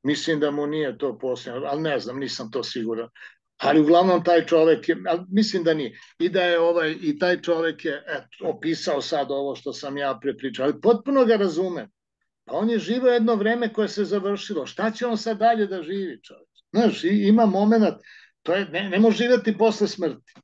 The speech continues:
To je prosta stvar. A on kao književnik, on se identifikuje sa, sa stanjem duha, on ide-, ide-, identifikuje sa i-, is-, istorijskim splenom, je li, sa tom atmosferom, sa osjećanjem stvari, sa,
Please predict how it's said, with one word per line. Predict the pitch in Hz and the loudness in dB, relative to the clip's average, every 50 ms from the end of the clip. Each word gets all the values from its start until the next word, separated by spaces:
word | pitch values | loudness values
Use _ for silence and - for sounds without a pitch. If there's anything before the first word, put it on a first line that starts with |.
| _ _ _ _ _ _ _ _ _ _ _ - | _ _ _ _ _ _ _ _ _ _ _ -12
To | - 135 147 | -8 -6 -6
je | 147 110 - | -6 -6 -6
prosta | 156 151 156 160 - - 175 156 | -4 -4 -4 -4 -4 -6 -8 -8
stvar. | - - 170 139 123 - | -6 -6 -8 -8 -8 -8
A | - - | -8 -4
on | 127 139 175 214 226 208 190 | -2 2 4 4 4 4 2
kao | - 180 170 170 | 2 0 0 0
književnik, | - - 185 202 180 214 190 147 110 - 160 | 0 -2 -4 -2 0 0 -2 -2 -6 -8 -8
on | 165 160 | -8 -8
se | - - | -6 -8
identifikuje | 175 156 165 160 - - - 185 175 - 208 196 - - 175 165 151 | -8 -6 -6 -6 -6 -8 -10 -12 -10 -10 -10 -10 -6 -2 -2 -2 -2
sa, | 135 - - 147 139 131 - _ - - - _ | -2 -4 -6 -6 -6 -6 -8 _ -20 -20 -20 _
sa | - - 147 | -12 -8 -8
stanjem | 131 - - 165 165 180 185 175 160 135 | -8 -4 0 0 0 2 0 0 -2 -2
duha, | 113 139 165 180 175 - - 117 | 2 4 4 4 2 0 -6 -8
on | 113 123 127 113 | -8 -8 -8 -8
ide-, | 123 143 165 151 135 139 160 170 | -8 -8 -6 -6 -6 -4 -2 0
ide-, | 160 135 143 160 165 160 - _ _ - | 0 0 2 0 -2 -2 -4 _ _ -4
identifikuje | 185 160 165 160 156 - - 190 202 196 185 180 - - 202 180 160 - - _ _ _ _ _ _ _ _ _ _ _ - 190 165 151 | -2 0 0 0 0 0 2 2 2 2 0 -4 -2 0 2 2 0 -2 -6 _ _ _ _ _ _ _ _ _ _ _ -14 -12 -10 -10
sa | - - - 165 156 - - - _ _ _ _ _ _ _ _ _ _ _ _ _ _ _ _ _ _ _ | -6 -2 0 0 0 0 -4 -14 _ _ _ _ _ _ _ _ _ _ _ _ _ _ _ _ _ _ _
i-, | - 151 156 170 175 - | -8 -6 -6 -6 -6 -8
is-, | 190 147 131 - - - 160 | -8 -8 -8 -8 -10 -10 -10
istorijskim | - - - 175 175 196 208 208 196 202 - - 170 143 | -8 -4 0 2 4 6 6 4 4 0 -2 -4 -4 -4
splenom, | 131 - - - - 151 170 185 185 175 156 135 127 123 131 | -6 -8 -10 -6 -2 0 0 0 0 0 -2 -4 -6 -6 -6
je | 143 143 | -6 -6
li, | 143 135 | -6 -8
sa | 117 - 143 | -8 -8 -10
tom | 127 - 175 165 160 | -8 -6 -6 -4 -4
atmosferom, | 156 147 151 - 151 151 151 - - 147 156 165 170 175 165 135 117 | -6 -8 -8 -8 -10 -10 -8 -6 -2 0 2 2 2 2 2 0 -4
sa | 110 - 147 139 | -6 -8 -6 -6
osjećanjem | 143 135 - 147 131 - 170 165 175 185 160 160 | -6 -6 -6 -8 -6 -4 -4 -4 -4 -4 -6 -10
stvari, | - - - 143 151 160 165 156 139 | -10 -10 -10 -8 -4 -2 -2 -2 -2
sa, | 107 - 143 135 120 | -2 -4 -4 -4 -4